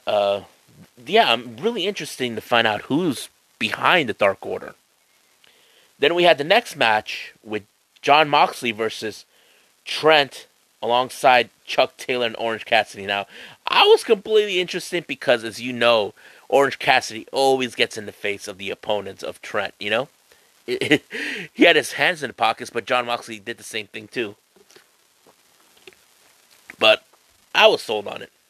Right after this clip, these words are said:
And, of course, the winner for this one was Jon Moxley. Now, pr-, while he was celebrating, here comes Sammy Guevara coming through the audience. Now,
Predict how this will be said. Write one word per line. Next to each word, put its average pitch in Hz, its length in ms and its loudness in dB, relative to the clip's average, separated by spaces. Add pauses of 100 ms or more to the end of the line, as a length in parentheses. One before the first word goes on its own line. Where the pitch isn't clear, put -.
(1040)
And, 113 220 -4
of 107 100 -8
course, - 440 2
the 120 80 -2
winner 120 300 0
for 113 180 -12
this 113 280 -8
one 104 220 -4
was 104 180 -8
Jon 101 260 -4
Moxley. - 480 2 (240)
Now, 110 260 4 (220)
pr-, - 160 -16 (460)
while 190 260 4
he 233 80 -4
was 196 120 -8
celebrating, 120 800 2 (120)
here 226 180 2
comes 220 260 0
Sammy 165 400 0
Guevara 113 600 2 (520)
coming 151 260 -4
through 139 220 -8
the 110 220 -10
audience. 117 560 4
Now, 107 280 0